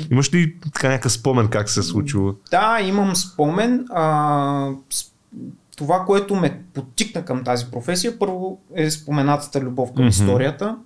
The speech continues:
Speaker 2: Тоест с история се кандидатстваше. По мое време беше, се държеше изпит по история, изпит по български език и литература. А, така че от една страна ми беше, нали, така лесно. И с интерес учих, а,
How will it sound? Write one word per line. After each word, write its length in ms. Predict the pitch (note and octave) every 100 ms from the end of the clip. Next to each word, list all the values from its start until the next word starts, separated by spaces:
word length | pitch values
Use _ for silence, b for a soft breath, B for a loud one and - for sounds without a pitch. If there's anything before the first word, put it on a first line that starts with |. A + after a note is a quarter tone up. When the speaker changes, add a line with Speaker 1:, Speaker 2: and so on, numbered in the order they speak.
| _
Speaker 2:
Тоест 240 | C#3 C#3 -
с 260 | D3+ -
история 720 | A2+ - D3+ D3 C#3+ D3 D3+ D#3
се 180 | C#3
кандидатстваше. 920 | - C#3 B2 B2 B2+ B2+ - B2 D#3+ -
По 60 |
мое 260 | C3+ C3+ C3
време 280 | C3 C3+ B2
беше, 360 | C3+ C3+ C#3 B B
се 140 | - B2
държеше 420 | B2 B2+ C3 C3
изпит 260 | B2 A#2 -
по 60 | A#2
история, 360 | A#2 D3+ E3
изпит 280 | C#3+ - B2+
по 100 | B2+
български 360 | B2+ A#2+ - A#2+
език 200 | A2 -
и 40 |
литература. 640 | G#2+ A2 G#2+ G#2+ F#3 C#4+ B B B B B -
А, 760 | D#3+ D3+ D3 C#3+ C#3 C3+ C3+ C3+ - _ _ _
така 260 | - D3+ D3+
че 280 | D3+ D3 - - _ _ _ -
от 160 | D3
една 160 | D3 C#3+
страна 300 | - C#3 C3
ми 100 | B2+
беше, 340 | A#2+ A2 - _ -
нали, 220 | A#2 G#2+
така 260 | - G#2+ G#2+
лесно. 540 | G#2 G#2 C#3+ F#3+ G3
И 40 | -
с 140 | -
интерес 800 | C#3 C3+ C3+ C#3+ D3 - - - _
учих, 540 | B2+ A#2+ A#2+ A2 -
а, 480 | A#2 G#2+ A2 G#2+ G#2+